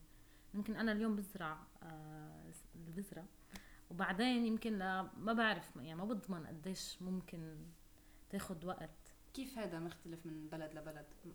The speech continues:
Speaker 1: إنه مثلًا اليوم بأمريكا مطرح ما طلعت الفكرة، إنه بعتقد إنه أنا قادرة أوصل للعدالة الإنجابية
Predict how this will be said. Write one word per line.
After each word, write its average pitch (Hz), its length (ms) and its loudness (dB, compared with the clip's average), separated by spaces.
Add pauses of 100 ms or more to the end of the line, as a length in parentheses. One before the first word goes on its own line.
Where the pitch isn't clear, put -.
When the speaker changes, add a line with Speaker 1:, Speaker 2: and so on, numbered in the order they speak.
(200)
Speaker 1:
إنه 196 120 6
مثلًا 214 360 2
اليوم 196 340 4 (120)
بأمريكا 185 600 0
مطرح 180 420 -8
ما 175 200 -4 (100)
طلعت 170 320 -4
الفكرة، 165 520 -10 (600)
إنه 208 340 6 (160)
بعتقد 226 500 4
إنه 185 140 -4
أنا 233 180 2
قادرة 226 280 4
أوصل 262 380 0
للعدالة 190 440 4
الإنجابية 202 840 0